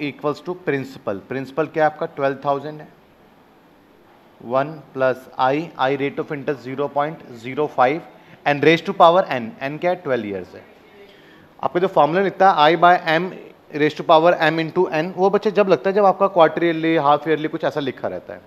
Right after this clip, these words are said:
ठीक है। solve करेंगे आप इसको, S equals to twelve thousand bracket one point zero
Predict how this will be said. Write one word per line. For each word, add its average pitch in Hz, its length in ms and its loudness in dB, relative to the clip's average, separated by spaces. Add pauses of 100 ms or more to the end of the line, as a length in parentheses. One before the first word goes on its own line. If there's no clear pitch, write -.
(500)
ठीक 175 160 -2
है। 190 120 -6 (800)
solve 165 240 2
करेंगे 185 300 2
आप 175 160 2
इसको, 180 260 -8 (2000)
S 156 260 -4
equals 147 360 -8
to 143 160 -18
twelve 139 240 -4
thousand 139 340 -6 (2250)
bracket 135 400 -2 (140)
one 139 180 -2 (160)
point 147 400 -6
zero 127 280 -6